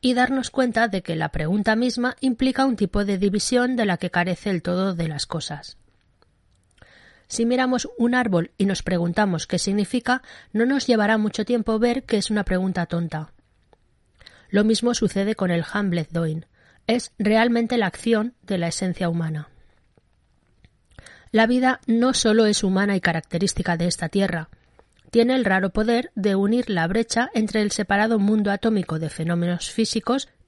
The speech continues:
y el mundo universal, que está más allá de la individualización, más allá del ser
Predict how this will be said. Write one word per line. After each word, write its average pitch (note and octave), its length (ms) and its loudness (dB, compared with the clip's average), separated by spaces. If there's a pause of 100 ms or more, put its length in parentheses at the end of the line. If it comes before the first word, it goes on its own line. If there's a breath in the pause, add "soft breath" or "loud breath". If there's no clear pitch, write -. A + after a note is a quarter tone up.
y C4 100 6
el C4 80 6
mundo A#3+ 320 2
universal, G3 680 -2 (380)
que - 80 -2
está G#3+ 300 0
más F#3+ 240 -2
allá A#3+ 280 2
de G#3 200 0
la F#3+ 260 0
individualización, F3+ 1200 0 (260)
más F#3 280 -2
allá A3 180 0
del F3+ 160 -2
ser - 380 -2